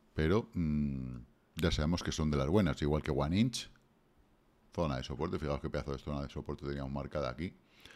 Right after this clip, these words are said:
desde ese entonces vamos a ampliarla, eh, en teoría todo esto es zona de compra,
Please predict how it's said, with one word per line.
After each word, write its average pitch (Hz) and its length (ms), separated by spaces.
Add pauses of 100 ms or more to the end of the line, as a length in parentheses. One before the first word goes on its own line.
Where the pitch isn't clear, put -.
(580)
desde 67 400
ese 73 300 (100)
entonces 76 480
vamos 71 260
a 71 40
ampliarla, 92 640 (720)
eh, 71 540 (440)
en 73 80
teoría 76 320
todo 98 100
esto 85 160
es - 60
zona 69 160
de 69 60
compra, 73 300